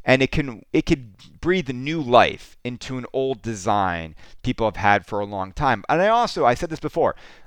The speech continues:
I think they should charge if they go through all that hard work to recode a game,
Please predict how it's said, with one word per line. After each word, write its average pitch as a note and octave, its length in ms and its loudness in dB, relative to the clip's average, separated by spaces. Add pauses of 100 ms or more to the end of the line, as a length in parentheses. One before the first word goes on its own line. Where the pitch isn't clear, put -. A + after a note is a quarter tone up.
(100)
I E3 220 2
think D#3+ 420 -6
they B2+ 160 2
should E3 300 -6
charge A#2 920 0 (280)
if C#3 160 0
they D3 140 6
go E3+ 260 0
through F#3 260 -8
all C#3+ 260 2
that C3+ 240 4
hard B2+ 380 -2
work A#2 540 0 (440)
to D3 180 -4
recode D3+ 720 -2
a A2+ 40 2
game, F#2 300 -6